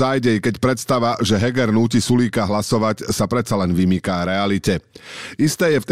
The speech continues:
tejto chvíli len to, že napriek nevkusným a otravným hádkam niet v koalícii nikoho, kto by mal skutočný záujem rozbiť vládu. Richard Sulík to povedal už niekoľkokrát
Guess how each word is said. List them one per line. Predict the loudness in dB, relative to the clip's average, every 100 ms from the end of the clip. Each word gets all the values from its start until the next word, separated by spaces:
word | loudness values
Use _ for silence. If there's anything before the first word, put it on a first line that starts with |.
| 0
tejto | 0
chvíli | 0 2 2
len | 2 0
to, | 0 0
že | 0
napriek | 0 0 0
nevkusným | 2 0 0 0 0 2 0 2
a | 0 -2 -2
otravným | -2 0 2 2 2
hádkam | 2 -2 -2 2
niet | 2 0
v | -2
koalícii | 0 2 0 2 2
nikoho, | 2 2 0 0
kto | 0 -2
by | 0 0
mal | 0
skutočný | -2 -2 0 -2 -2 -2
záujem | -2 -2 -2 0
rozbiť | -2 -2 -4 -2
vládu. | -2 -2 -2 -4 -4 -20 -20 -18 -16 -8
Richard | -2 0 0
Sulík | 0 2 2 0
to |
povedal | -2 0 2 0 2
už | 0 2
niekoľkokrát | 0 2 -2 0 -2 0 0 -2 -4